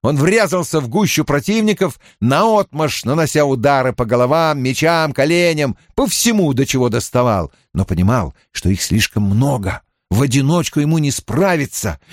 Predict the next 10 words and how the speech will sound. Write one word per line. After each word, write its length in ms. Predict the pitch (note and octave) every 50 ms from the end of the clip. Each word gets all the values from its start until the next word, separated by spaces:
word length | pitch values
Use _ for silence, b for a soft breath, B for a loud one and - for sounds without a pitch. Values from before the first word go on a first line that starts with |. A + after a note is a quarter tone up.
| B B
Понимал, 340 | - C#3 C#3+ D3+ E3+ F3 E3
что 140 | - - D#3+
его 160 | E3+ E3+ D#3+
дурацкий 560 | B2+ G#2+ D#3 E3+ E3+ F#3 F3+ D#3+ - - E3+
бросок 580 | D#3 B2+ C#3+ D#3+ D#3+ - - F3 F3+ A#2 - B B B B -
дорого 640 | B2 A2 G#2 F#3+ G#3+ G#3 F#3+ F3+ F3 C3+ E3+ E3
обойдётся 720 | D#3 C3+ D#3+ D#3 D#3 C3+ D#3 F#3 E3+ D#3 - - E3+ - - _
Эгвейн 580 | - F#3 G#3 G3+ F3 C#3 D#3 E3+ F3 E3+ D#3+ D#3
и 40 |
остальным. 840 | E3+ F3 E3+ - - - E3+ F3+ F3+ F3+ G3 G#3 F#3 D3 A2+ F#2